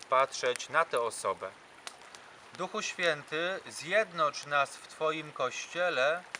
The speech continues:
zjednoczonym Twoją miłością. Amen. Maryjo, oblubienico Ducha Świętego,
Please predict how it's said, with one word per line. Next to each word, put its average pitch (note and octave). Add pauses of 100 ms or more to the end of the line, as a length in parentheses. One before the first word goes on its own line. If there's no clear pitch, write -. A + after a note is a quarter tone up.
(260)
zjednoczonym D3+
Twoją F#3
miłością. C3 (320)
Amen. G2+ (1700)
Maryjo, D3
oblubienico C#3
Ducha F3+
Świętego, A#2